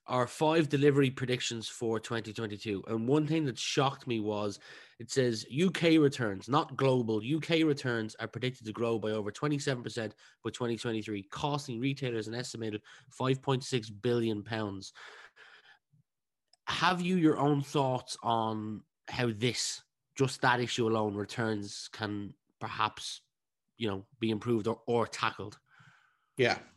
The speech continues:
Speaker 2: yeah, I do, do. I think, you know, returns needs, we need to think, uh, you know, sustainability really, and, um, you know, the, the way retailers sell,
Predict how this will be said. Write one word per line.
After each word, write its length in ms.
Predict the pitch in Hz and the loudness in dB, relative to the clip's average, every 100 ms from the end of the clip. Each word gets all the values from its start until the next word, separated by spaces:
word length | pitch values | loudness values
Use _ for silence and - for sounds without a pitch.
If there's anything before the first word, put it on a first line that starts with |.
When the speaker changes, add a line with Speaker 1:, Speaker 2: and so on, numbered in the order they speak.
| _ - | _ -2
Speaker 2:
yeah, 220 | 120 107 | 0 2
I 60 | 110 | 4
do, 140 | 143 | 4
do. 260 | 120 135 131 | 8 10 10
I 40 | |
think, 340 | 127 127 120 120 | 8 4 2 0
you 80 | |
know, 120 | 127 120 | 2 4
returns 640 | 107 127 123 120 101 - | 4 2 2 2 -2 -4
needs, 340 | 120 110 104 - | -4 -2 -2 0
we 80 | 113 | 2
need 160 | 113 | 2
to 60 | - | 2
think, 220 | 123 - | 0 4
uh, 140 | 110 98 - - - - | 4 2 -6 -14 -16 0
you 80 | 117 | 2
know, 40 | |
sustainability 840 | - 107 113 110 101 113 110 107 98 | 2 4 4 4 6 8 8 6 4
really, 440 | 107 113 104 95 | 6 6 6 2
and, 380 | 107 101 101 101 | 0 2 2 2
um, 340 | 107 104 101 | 2 2 2
you 100 | 104 | 0
know, 180 | 104 98 | 0 -2
the, 220 | 107 104 101 | -2 -2 2
the 80 | |
way 180 | 107 107 | 4 4
retailers 640 | 104 107 104 107 101 95 - | 4 0 0 0 2 0 2
sell, 380 | 113 107 101 | 4 4 2